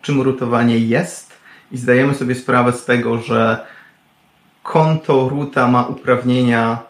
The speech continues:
które potrafią złamać sandboxing, potrafią złamać S L Linuxa albo ominąć, a złamać może być złym słowem, e, potrafią, e,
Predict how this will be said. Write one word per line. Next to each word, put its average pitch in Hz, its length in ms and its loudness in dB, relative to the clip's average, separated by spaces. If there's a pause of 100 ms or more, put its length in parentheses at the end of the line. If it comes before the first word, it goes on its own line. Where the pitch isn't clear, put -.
(120)
które 120 760 0 (640)
potrafią 131 520 -2
złamać 123 840 0 (200)
sandboxing, 127 1040 -2
potrafią 113 440 -8
złamać 113 720 0 (440)
S - 140 -12
L 113 80 0
Linuxa 131 760 2 (120)
albo 113 260 -6
ominąć, 123 720 2 (580)
a 113 180 -4
złamać 117 380 0
może 117 140 -6
być 117 180 -10
złym 117 160 -6
słowem, 117 360 -4 (460)
e, 113 200 0
potrafią, 123 760 0 (340)
e, 117 540 2